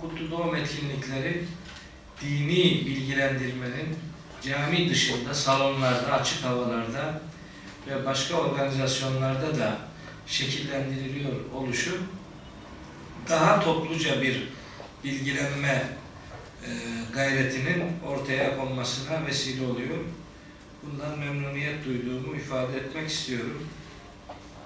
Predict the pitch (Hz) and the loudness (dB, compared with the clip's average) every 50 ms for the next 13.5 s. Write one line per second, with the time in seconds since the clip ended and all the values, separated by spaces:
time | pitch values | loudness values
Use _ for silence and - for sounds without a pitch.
0 | - - - - - - - - - - 294 - - - - - - - - - | -16 -16 -16 -16 -16 -16 -16 -16 -18 -18 -18 -18 -18 -16 -16 -16 -16 -16 -16 -18
1 | - - - - - - - - - - - - - - - - - - - - | -18 -18 -18 -18 -18 -18 -18 -18 -18 -18 -18 -18 -18 -16 -14 -14 -14 -14 -14 -14
2 | - - - - - - - - 127 123 143 151 151 - 180 202 202 196 190 202 | -12 -12 -10 -10 -8 -6 -6 -6 -4 -4 -4 -4 -4 -2 -2 0 0 2 4 6
3 | 202 196 196 180 180 175 180 175 175 160 156 156 156 156 156 151 - 196 202 202 | 6 6 6 4 4 4 4 6 6 6 6 6 6 4 4 4 2 2 2 2
4 | 196 202 - - - - - - - - - - - - - - - - - - | 2 0 -2 -6 -10 -14 -16 -16 -16 -16 -16 -18 -18 -18 -18 -18 -18 -18 -18 -18
5 | - - - - - - - - - - - - - - - - - - - - | -18 -18 -18 -16 -16 -16 -18 -18 -18 -18 -18 -18 -18 -18 -18 -18 -18 -18 -18 -18
6 | - - - - - - - - - - - - - - - - - - - - | -18 -18 -18 -18 -18 -18 -18 -18 -18 -18 -18 -18 -20 -20 -20 -20 -20 -20 -18 -16
7 | - - - - - - - - - - - - - - - - - - - - | -16 -16 -16 -16 -16 -18 -18 -18 -18 -18 -18 -16 -16 -16 -16 -16 -16 -16 -18 -18
8 | - - - - - - - - - - - - - - - - - - - - | -18 -18 -18 -18 -18 -18 -18 -16 -16 -16 -16 -16 -18 -18 -20 -20 -20 -20 -20 -20
9 | - - - - 180 185 175 - - 127 135 139 147 160 165 165 - - - - | -18 -14 -8 -2 0 0 0 0 0 0 0 0 2 0 0 0 0 0 -2 -6
10 | - - - - - - - - 131 143 - - 160 165 151 135 139 139 135 151 | -10 -12 -14 -16 -16 -18 -8 -4 -2 -2 0 0 2 2 2 2 2 0 0 -2
11 | 156 - - - - - - - - - - - - - - 131 131 131 135 135 | 0 0 0 0 -2 -4 -8 -10 -14 -16 -16 -16 -14 -8 -4 -2 -2 -2 -2 0
12 | 139 139 139 139 143 143 143 139 139 139 139 139 135 - - 135 131 131 135 135 | -2 -2 0 -2 -2 0 0 0 2 2 2 4 4 2 2 2 2 0 2 2
13 | 131 131 131 135 143 143 131 120 113 | 2 0 0 0 -2 -2 -2 -2 -2